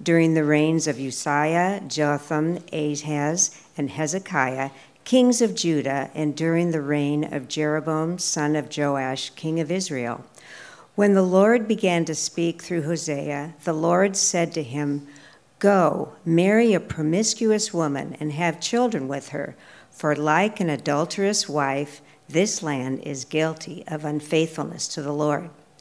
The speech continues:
So he married Gomer, daughter of Diblaim, and she conceived and bore him a son. Then the Lord said to Hosea, "Call him Jezreel, because I will soon punish the house of Jehu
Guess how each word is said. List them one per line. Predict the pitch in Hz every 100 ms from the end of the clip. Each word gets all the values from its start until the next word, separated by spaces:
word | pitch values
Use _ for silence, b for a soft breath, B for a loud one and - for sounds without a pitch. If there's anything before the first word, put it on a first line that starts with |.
| B B B
So | - - 254 226 156 151
he | 180 240 262
married | 214 135 156 156
Gomer, | 208 226 190 123 - B B -
daughter | 165 151 160 175
of | 160 143
Diblaim, | 156 175 180 165 131 127 -
and | 151
she | - 196 196
conceived | 170 147 - 196 202 226 220
and | - 135 120
bore | - 156
him | 151 170 170
a |
son. | 170 - 131 131 165 - - B B B B -
Then | 175 196 240
the |
Lord | 240 196 160 156 156
said | - 135
to | 139 135
Hosea, | 156 147 139 143 143 165 - B B B
"Call | - 233 233
him | 220 240 233
Jezreel, | 175 180 175 170 143 135 - - -
because | 151 - 175 - -
I | 165
will | 175 156
soon | 127 - 214 214 160 135
punish | - 202 170 120
the | -
house | 135 147 143 -
of | 135
Jehu | - 147 151 151 143 -